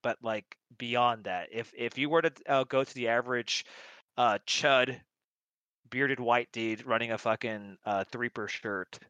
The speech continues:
gun owner to stake out his, uh, life or put any modicum of effort into,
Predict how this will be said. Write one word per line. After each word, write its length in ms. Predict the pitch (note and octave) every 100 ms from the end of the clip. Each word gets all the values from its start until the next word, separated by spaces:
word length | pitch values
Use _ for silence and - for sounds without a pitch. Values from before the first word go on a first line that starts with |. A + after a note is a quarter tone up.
| _ _ _ _ -
gun 200 | A#2+ A2
owner 360 | F#2+ F#2 F#2+ G2 _ -
to 340 | G#2 G2 F#2 - - _ _ _
stake 280 | D3 C3+ -
out 240 | C3 B2+
his, 340 | A#2+ B2+ C3 B2+ - - -
uh, 160 | A#2 G#2+
life 380 | G#2+ G#2+ A2 - _ _
or 200 | B2 A2+ _ _
put 120 | D#3+ -
any 200 | B2+ D#3
modicum 420 | C#3+ B2+ C3+ D3 A#2+
of 100 | -
effort 400 | C3 - A#2 F#2+
into, 500 | A2+ A2 - G#2+ G#2+